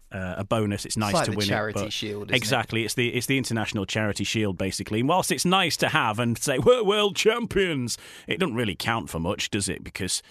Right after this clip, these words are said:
Speaker 1: you know, it's, it's, it, nobody really gets that excited <laughs> about it. It doesn't draw massive viewing figures. I, I think, um, I think the, you know, the, the Premier League surely has gotta be the,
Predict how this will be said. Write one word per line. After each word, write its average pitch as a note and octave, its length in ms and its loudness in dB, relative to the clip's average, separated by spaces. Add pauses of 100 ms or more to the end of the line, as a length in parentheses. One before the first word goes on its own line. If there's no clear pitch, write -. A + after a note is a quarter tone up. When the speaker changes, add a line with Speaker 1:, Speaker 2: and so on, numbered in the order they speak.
(220)
Speaker 1:
you F2+ 140 -4
know, E2 220 -2
it's, - 300 -4 (100)
it's, - 200 -4
it, - 200 -2 (160)
nobody A2 420 2
really G#2 200 2
gets G2+ 180 -2
that G2+ 280 -2
excited G#2 460 -2
<laughs> - 20 -2
about G#2+ 400 -4
it. F#2+ 160 -4 (240)
It - 40 -14
doesn't B2 200 -2
draw A#2 320 2 (260)
massive G#2+ 520 2
viewing A2+ 440 0
figures. F2+ 420 0 (380)
I, G2+ 140 2
I E3+ 60 4
think, - 360 0
um, B2 320 4 (160)
I C#3+ 60 2
think C3+ 280 0
the, G#2 100 2
you G2 80 2
know, E2 100 0
the, D2 100 -6 (140)
the A#2 80 -2
Premier A2+ 320 0
League E2+ 320 -4 (160)
surely G2+ 320 0
has E2+ 120 -2
gotta F#2+ 200 -2
be F2+ 100 -2
the, - 160 -4